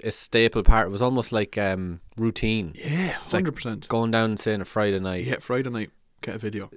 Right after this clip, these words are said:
Speaker 1: S-, were you, were you a Bridge, we're gonna go a little bit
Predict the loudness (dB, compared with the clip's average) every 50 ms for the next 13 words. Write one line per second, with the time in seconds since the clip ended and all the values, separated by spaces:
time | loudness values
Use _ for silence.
0 | -20 -20 -18 -18 -18 -12 -6 -4 -2 0 0 0 0 0 0 -2 -2 -6 _ _
1 | _ _ _ -4 0 4 4 4 4 6 4 2 2 2 -2 -10 -12 _ -10 -8
2 | -8 -8 _ -6 -6 -2 0 0 0 2 6 6 6 6 6 4 2 2 2 2
3 | 2 2